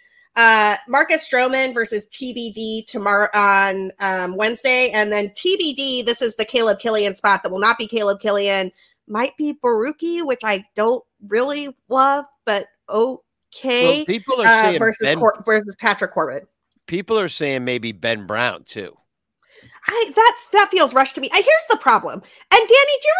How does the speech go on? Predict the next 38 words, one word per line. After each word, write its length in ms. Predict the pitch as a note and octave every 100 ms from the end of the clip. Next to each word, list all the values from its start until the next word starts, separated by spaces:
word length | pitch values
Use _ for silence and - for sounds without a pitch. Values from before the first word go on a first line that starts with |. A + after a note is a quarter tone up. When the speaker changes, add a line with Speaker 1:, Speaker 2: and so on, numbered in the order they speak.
| D5+
Speaker 1:
remember, 240 | G4 G4 F4
like, 160 | D4+
a 60 | C4+
month 280 | G#3+ A3 A3+
ago 260 | A#3 A3+
when 140 | A3+ G#3+
we 80 | A3
were 60 |
talking 300 | G#3+ A3+ B3
about 160 | A3 G#3
how 80 | G#3
the 80 | F#3+
Cubs 280 | - G#3 -
had 220 | F#3+ F#3+
so 320 | - F4+ G4
many 280 | E4+ D#4+ D4+
number 220 | C4+ C4
five 280 | C4 A#3 A3
starters? 340 | F#3+ F3 D#3
They 80 | -
had 140 | C#3+ -
so 300 | E4 E4 D4+
much 260 | B3+ B3
starting 320 | - G#3+ A3
pitching 320 | A3 G3 F3+ E3
depth. 240 | B2 - _ _ _ _ -
And 100 | C#4
all 220 | F4 B4+ A#4
of 60 |
a 40 | E4+
sudden, 360 | A3+ G3+ G3
Javier 420 | G#3 C4 F4+ G4 D#4+
Assad 300 | D4 A#3 A3
is 100 | G#3
struggling 400 | G#3+ G3 F#3+ F#3+
in 80 |
triple 360 | F#3 F3+ F3 E3+
A, 300 | E3+ F3